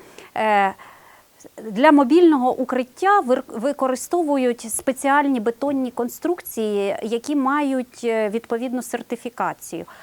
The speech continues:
А ціле мобільне укриття, воно не проходить процес сертифікації.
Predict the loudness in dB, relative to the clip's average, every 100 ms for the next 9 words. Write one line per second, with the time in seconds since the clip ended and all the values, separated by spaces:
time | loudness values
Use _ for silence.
0 | -12 0 0 0 -6 -2 2 4 2 2
1 | -2 -2 -4 -2 -2 -4 -8 -10 _ -6
2 | -4 -6 -12 -20 -12 -4 2 4 4 2
3 | 2 4 4 2 0 -2 -4 -4 -2 -4
4 | -4 -6 -8 -8 -4 -2 -2 -6 -6 -8
5 | -8 -6 -4 -4 -4 -10